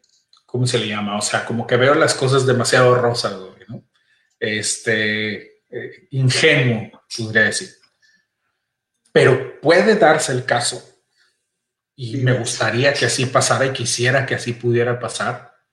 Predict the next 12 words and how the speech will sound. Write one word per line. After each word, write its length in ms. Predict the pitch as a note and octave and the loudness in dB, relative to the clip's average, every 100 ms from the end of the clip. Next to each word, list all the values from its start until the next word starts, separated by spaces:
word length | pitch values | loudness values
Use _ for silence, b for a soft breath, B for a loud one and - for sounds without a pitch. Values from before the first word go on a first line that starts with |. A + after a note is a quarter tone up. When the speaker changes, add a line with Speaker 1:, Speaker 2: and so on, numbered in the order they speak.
| _ _ _ _ _ | _ _ _ _ _
Speaker 1:
que, 920 | C3+ B2+ B2 B2 B2 B2 - - _ _ _ _ _ _ _ _ _ _ _ _ _ _ _ _ - | 2 4 6 6 4 2 -2 -14 _ _ _ _ _ _ _ _ _ _ _ _ _ _ _ _ -2
que 100 | A2+ | 0
a, 220 | A2+ - | 0 -4
que 180 | - - | -6 0
a 80 | B2 | 2
raíz 420 | A#2+ A2+ C3+ C#3 | 4 4 2 0
de 100 | C#3+ | -2
esta 260 | C#3 - C#3+ | -2 -2 -4
conjunción 760 | B2+ B2 A#2+ A#2+ - B2 B2+ | -2 -4 -4 -6 -4 -2 0
de 100 | B2 | 0
estas 340 | A#2 - A2+ - | -2 0 -4 -4
ligas 720 | A2 G#2 C#3 G2 - - _ | -8 -6 -4 -6 -10 -18 _